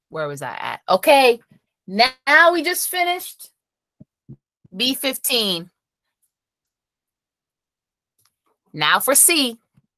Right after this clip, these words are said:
in the last fifteen minutes. I don't know how far we're gonna get, but we're losing people minute by minute. <laughs> We have sixty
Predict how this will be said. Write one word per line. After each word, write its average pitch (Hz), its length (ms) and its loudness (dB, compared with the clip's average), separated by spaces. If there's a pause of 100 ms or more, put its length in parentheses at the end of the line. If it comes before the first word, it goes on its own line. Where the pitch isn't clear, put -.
(240)
in 160 100 -16
the 156 80 -8
last 170 280 -2
fifteen 240 400 -4
minutes. - 480 -4
I 156 120 -2
don't 170 80 -4
know 185 80 2
how 196 120 4
far 220 220 2
we're 214 60 -4
gonna 214 200 -2
get, 226 280 0 (760)
but 160 100 -4
we're 170 120 -4
losing 220 400 2
people 247 420 0
minute 254 320 0
by 294 200 2
minute. 320 360 -2
<laughs> - 40 -16
We 320 80 2
have 285 160 0
sixty - 340 4